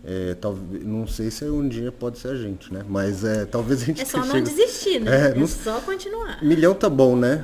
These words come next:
Speaker 1: <laughs> Não sei, do bilhão
Speaker 2: É
Speaker 1: não,
Speaker 2: só
Speaker 1: não, não
Speaker 2: continuar.
Speaker 1: tenho essa certeza. Mas, ô, Sayuri, mais alguma coisa assim que você acha legal? Né, eu gosto de perguntar isso pras pessoas.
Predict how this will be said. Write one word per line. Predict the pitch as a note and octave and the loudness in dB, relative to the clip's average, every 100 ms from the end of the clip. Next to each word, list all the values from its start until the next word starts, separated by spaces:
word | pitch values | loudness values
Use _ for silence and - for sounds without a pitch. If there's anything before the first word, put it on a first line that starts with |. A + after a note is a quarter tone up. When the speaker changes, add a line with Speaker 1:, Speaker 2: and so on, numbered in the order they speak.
| C#3 | -2
Speaker 1:
<laughs> | B2+ | 2
Não | C#3+ | 4
sei, | - C3 F#3 | 4 4 6
do | D#3 | 6
bilhão | C3 B2 - C3+ D3 E3+ D#3 - - - - - - - - - - | 4 0 2 6 6 6 0 -6 -16 -18 -16 -14 -14 -16 -16 -18 -6
Speaker 2:
É | - | 0
Speaker 1:
não, | C3+ | 4
Speaker 2:
só | C3+ | 6
Speaker 1:
não, | C3+ | 8
não | C#3 | 6
Speaker 2:
continuar. | C#3+ C3+ | 6 4
Speaker 1:
tenho | C3+ C3+ C3+ | 4 4 4
essa | B2+ | 2
certeza. | B2+ C#3+ C3+ - G2+ F2+ F2+ - - - - - - - - - - - - - | -2 -2 -2 -2 -4 -4 -12 -20 -20 -20 -20 -20 -20 -18 -16 -14 -14 -18 -20 -2
Mas, | A#2+ | -2
ô, | C3 | 0
Sayuri, | - D3+ A#2+ - - - - - | 4 6 6 2 -10 -20 -20 -4
mais | A#2+ C3 | 2 4
alguma | C3 B2+ | 4 2
coisa | B2 A#2+ | 4 2
assim | - A#2 | 2 -4
que | - | -2
você | A#2+ | 2
acha | A2 G#2+ B2 A2 G#2 G2 F#2+ | 2 2 2 2 2 0 -2
legal? | F#2+ G2+ G#2 G#2 G2 F2 - - - - - | -2 -4 0 0 0 -2 -12 -18 -18 -18 -12
Né, | G#2+ G#2 | -6 -2
eu | G2+ | -2
gosto | G2 G#2+ | -2 -4
de | G2+ | -4
perguntar | A2 G#2 G2+ | -4 -2 -2
isso | G2 | -4
pras | - G2 | -6 -8
pessoas. | - G#2 - G2 F2+ - | -8 -10 -6 -4 -4 -8